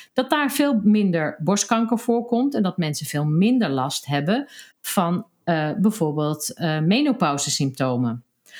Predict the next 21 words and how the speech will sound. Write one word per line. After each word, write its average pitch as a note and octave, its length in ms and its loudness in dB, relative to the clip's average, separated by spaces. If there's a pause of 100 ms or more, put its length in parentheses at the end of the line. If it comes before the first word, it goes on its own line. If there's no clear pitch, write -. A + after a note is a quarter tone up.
(160)
Dus C#4+ 300 2
aan B3 200 2
de A3 280 -2
ene D#4 360 2
kant A3 300 2
tonen G#3+ 220 4
studies G3+ 340 0
aan F#3+ 160 2
dat F#3 120 0
mensen F#3+ 320 2
die F3 120 2
de D#3+ 80 2
meeste A#3+ 440 2
isoflavonen F#3 680 0
consumeren D#3+ 760 -2 (300)
een F3 180 2
lager A3 420 0
risico G3+ 440 2
hebben D#3+ 200 0
op C#3 80 -4
borstkanker. B3+ 840 -2